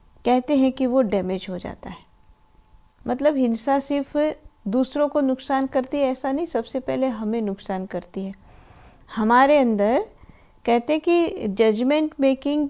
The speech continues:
की जो एक क्षमता है वो ही डैमेज हो जाती है। मतलब हम सही ढंग से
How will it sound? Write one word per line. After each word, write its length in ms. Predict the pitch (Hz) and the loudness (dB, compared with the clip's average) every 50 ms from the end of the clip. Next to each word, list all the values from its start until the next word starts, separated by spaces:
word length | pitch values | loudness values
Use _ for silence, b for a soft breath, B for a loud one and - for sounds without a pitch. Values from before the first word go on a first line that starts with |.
| - - | -4 -4
की 140 | 294 294 | -2 -2
जो 380 | 269 269 285 285 294 294 294 277 | 0 0 0 0 2 2 0 0
एक 280 | - - 254 247 254 - | 0 -2 -2 -4 -4 -10
क्षमता 480 | - - 247 226 226 233 226 - 269 262 | -8 -4 -4 -2 -2 -4 -2 0 0 0
है 460 | 254 208 185 202 202 220 277 320 - _ _ _ _ _ _ _ _ _ _ _ _ - | 0 -2 -4 -6 -6 -6 -6 -8 -12 _ _ _ _ _ _ _ _ _ _ _ _ 0
वो 120 | 214 247 | 2 2
ही 160 | 247 240 247 | 2 2 0
डैमेज 420 | 208 214 196 185 196 196 190 190 202 | -2 -2 -2 -2 -2 -4 -4 -4 -4
हो 80 | 175 | -6
जाती 280 | 175 185 180 180 - 240 | -4 -6 -6 -6 -4 -4
है। 60 | 254 | -4
मतलब 280 | 294 285 - 311 311 330 | -4 -2 -2 -2 -2 -2
हम 100 | 311 302 | -2 -4
सही 320 | - - 254 247 262 254 | -2 -2 0 0 0 0
ढंग 200 | 277 254 254 262 | 0 -2 -2 -2
से 300 | - 285 262 262 - - | -2 -4 -4 -4 -6 -10